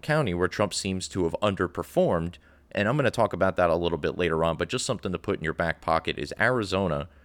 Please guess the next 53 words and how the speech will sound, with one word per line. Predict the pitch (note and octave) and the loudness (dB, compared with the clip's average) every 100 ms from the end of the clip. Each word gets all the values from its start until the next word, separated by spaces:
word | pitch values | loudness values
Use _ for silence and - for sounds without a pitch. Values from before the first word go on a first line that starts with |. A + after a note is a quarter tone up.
| _ _ _ _ | _ _ _ _
was, | G2+ G2+ - | 0 0 0
was | F#2 B2 C#3 | 2 2 2
really, | A2 D#3+ G#3 E3+ A#2+ | 2 4 4 0 2
up | C#3 - | 2 2
to | - A2 | -2 0
a | |
certain | - C#3 G#2 | 0 0 0
point | C3+ A#2+ | 0 2
in | |
the | F#2 | 2
night, | A#2 A#2 | 0 -2
the | G2+ G2+ - | -4 -6 0
only | B2 E3 E3 A2+ | 2 4 2 -2
big | E2+ G2 E2+ | 0 0 0
change | - A#2 A2 D#2 D#2+ - _ - - | -4 -4 -2 -4 -6 -10 _ -20 -2
that | G2 | -2
we | D#2+ G2+ | 0 -4
saw | - G#2+ G2+ | 2 4 4
from | G2 F#2 | 2 -4
twenty | - G2+ F2 | -2 0 0
sixteen | - F2 - - A#2 E2 D#2 E2 - - - - | -2 -4 -6 -6 -4 -2 -4 -10 -18 -20 -20 -20
to | - F2+ | -8 -6
twenty | - F#2+ E2 | 0 0 0
twenty. | - B2+ G2+ C#2+ G2 _ _ _ | 0 0 2 -4 -8 _ _ _
Uh, | - D2+ | -4 -4
some | - C3+ A#2 | 2 0 2
things | F2 D#2+ | -2 -2
did | - E2+ | -2 -4
shift | - G2+ - | -2 -2 0
around | E2 E2+ D#2 - | 0 2 0 -2
after | A2 B2+ E2 | -2 -2 -4
the | D#2 | -4
fact, | - C#2 C#2+ - | -2 -2 -2 -2
but, | D#2 - - _ _ - | -2 -4 -20 _ _ -4
um, | D2+ D2+ D2+ D2+ | 0 0 -2 -2
there | A2 | -2
was | C3 | 0
another, | A#2 A2 F3+ D4 - | -2 -2 -2 -4 -4
you | G#2+ | -4
know, | E3 | -2
there | E3 | -2
was | C#3+ B2+ | -2 -2
another | C3 E3+ | 0 0
state | B2+ - G2 | 0 0 0
that | F2+ | 2
I | F#2 | 0
do | A#2 | 0
kinda | B2+ G2 | -2 0
wanna | F2+ D2+ | 0 0
touch | - G2+ - | -2 -2 0
on | D#2 | -2
here, | D2+ E2 | -2 -4
Virginia. | D2 D2 - F#2 E2 | -2 -4 0 -2 -2